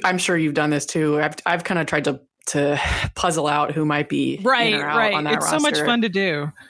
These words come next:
Speaker 1: Yeah, it's so much fun to do, and it's also, <laughs> like, impossible. It's like, i-, is Sophia Smith good enough to go to the Olympics? Yes, absolutely. But is she going to? Who can say? Um, I, I,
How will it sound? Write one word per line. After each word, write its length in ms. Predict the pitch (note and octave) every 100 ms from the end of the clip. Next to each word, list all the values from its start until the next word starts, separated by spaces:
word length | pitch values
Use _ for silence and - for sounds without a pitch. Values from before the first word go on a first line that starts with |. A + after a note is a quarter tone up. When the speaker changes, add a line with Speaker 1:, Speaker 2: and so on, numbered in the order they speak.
| _
Speaker 1:
Yeah, 100 | - G3 F#3
it's 140 | F#3+ -
so 100 | D4+
much 140 | E4
fun 140 | D#4 B3+
to 60 |
do, 140 | G3+ G3+
and 80 | F3+
it's 120 | E3+
also, 400 | D#3+ E3 E3+ E3 - -
<laughs> 260 | - - -
like, 240 | F#3 -
impossible. 760 | F3+ - D#3 D#3+ D3 D3 D3+ D3+ -
It's 100 | F3
like, 320 | F3 E3 - - - - - -
i-, 140 | G#3 -
is 200 | A#3 A#3
Sophia 340 | B3 A#3+ G#3
Smith 340 | - G3 F3+ D3+
good 160 | D#3+
enough 200 | E3+ F#3 F#3
to 80 |
go 100 | F#3
to 40 | F3+
the 120 | F3+
Olympics? 480 | F3 F3+ F#3+ F#3 -
Yes, 320 | D#3+ C#3+ -
absolutely. 600 | D3+ D3 D3+ D#3 D3+ D3+
But 200 | D3+ D3+
is 120 | E3
she 140 | D#3 D#3+
going 300 | D#3 E3 F3
to? 400 | F#3+ F#3 F#3 F#3 - - - - - - - E3
Who 140 | F#3+
can 180 | F3+ E3
say? 420 | D#3 - - - - _ -
Um, 600 | E3+ E3 D#3 D3 D3 - _ _ _ _ _ - -
I, 120 | - - -
I, 480 | F#3+ A3+ B3+ B3+